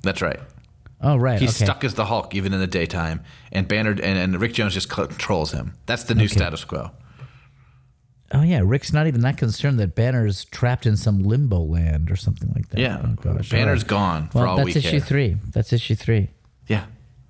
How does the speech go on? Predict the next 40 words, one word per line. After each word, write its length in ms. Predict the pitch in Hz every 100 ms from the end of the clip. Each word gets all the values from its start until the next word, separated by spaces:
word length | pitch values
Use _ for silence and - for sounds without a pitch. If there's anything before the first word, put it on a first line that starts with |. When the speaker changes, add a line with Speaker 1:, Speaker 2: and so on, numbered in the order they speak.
| -
Speaker 2:
Should 140 | -
we 40 | 123
pick 220 | - 139
our 60 | 131
Speaker 1:
It 100 | 160
Speaker 2:
favorite 220 | 131 147
Speaker 1:
is. 100 | 107
Speaker 2:
dialogue 480 | 113 123 123 123 117
in 100 | 113
art? 240 | 123 143 - - -
Speaker 1:
Oh, 320 | 131 139 98 -
I 120 | 101
wasn't 300 | 101 104 101
even 120 | 92
thinking 280 | - 101 95
about 260 | 90 90 85
that. 260 | 90 82 -
Yes, 320 | 101 92 -
we 100 | 95
should, 300 | - 87 78 - - -
but 80 | 85
I, 220 | 85 80 -
uh, 180 | 92 85
don't 240 | 92 78
know 140 | 87
what 80 | 85
I'll 100 | 82
pick. 320 | 80 87 -
It's 220 | - - 80
all 180 | 92
so 220 | 90 98 87
great. 400 | 87 82 85 - - - - - - - -
Speaker 2:
The 140 | 127
art 240 | 131 226 -
all 180 | 131 117
does 300 | 113 107 98
look 200 | 110 -
really 240 | 107 98
good. 380 | 90 107 98 87 -
Um, 540 | 110 107 104 107 107